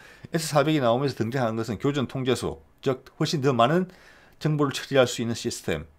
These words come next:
그리고 장거리를 볼 수 있는, 어, 레이더, 그리고 그 장거리에 대응하는 새로운 미사일 한 개 더 붙이는 거, 그리고 나머지 미사일들은 계속 개량한 거, 이거거든요. 어, 우리도 그렇게 될 것 같아요.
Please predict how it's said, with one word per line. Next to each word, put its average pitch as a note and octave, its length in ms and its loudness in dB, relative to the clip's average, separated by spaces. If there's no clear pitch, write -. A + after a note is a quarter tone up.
그리고 B2+ 220 0
장거리를 B2+ 520 0
볼 B2 140 -2
수 - 180 -8
있는, A#2+ 380 -2
어, E2+ 380 -2
레이더, A2+ 440 2
그리고 C#3 220 -2
그 C#3+ 100 2
장거리에 C3 480 -2
대응하는 A2+ 460 -2
새로운 E3 580 -2
미사일 B2 380 -2
한 C3+ 160 -6
개 B2 120 -2
더 G#2+ 100 -2
붙이는 B2 420 -4
거, E2 200 -12
그리고 B2+ 240 0
나머지 A2+ 340 -2
미사일들은 G2+ 520 -4
계속 F#2+ 200 -14
개량한 D#2+ 480 -8
거, - 140 -20
이거거든요. B2+ 600 0
어, G2 60 -10
우리도 C#3 260 0
그렇게 C3 220 -4
될 D#2 180 -10
것 F2 120 -12
같아요. - 360 -16